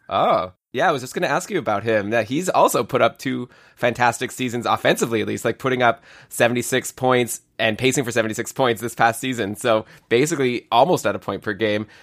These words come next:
Like, what a shrewd move by then G M Ron Francis to get Teravainen from the cap-strapped Hawks in two thousand sixteen for a second pick, a third pick, and they took on the Brian Bickle contract. And that was enough to get this star. And now you're saying he may be the best player on the team and the M V P of that line.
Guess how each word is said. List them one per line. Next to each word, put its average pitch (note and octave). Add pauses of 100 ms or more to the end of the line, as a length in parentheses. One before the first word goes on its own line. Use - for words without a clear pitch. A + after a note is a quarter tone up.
Like, G#2
what B2
a -
shrewd B2+
move G#2+
by A2+
then A2+
G A2
M A2+
Ron A2+
Francis A2
to G2+
get G#2+
Teravainen A2+
from A2
the G2+
cap-strapped - (200)
Hawks A#2+
in A2
two B2+
thousand A2+
sixteen A#2
for A2
a G2
second C#3+
pick, E3 (220)
a -
third C3
pick, C#3+
and A#2
they A#2
took A#2+
on A#2+
the A#2
Brian A2
Bickle A2+
contract. F#2+
And G2+
that A2
was A#2+
enough A#2
to G#2+
get G#2+
this A2+
star. A#2+ (240)
And A2
now B2
you're C3+
saying C#3
he C3+
may C#3+
be C3+
the B2
best B2+
player C3
on B2+
the A#2+
team E3
and B2
the F2
M A#2
V B2+
P C3+
of B2
that A#2
line. B2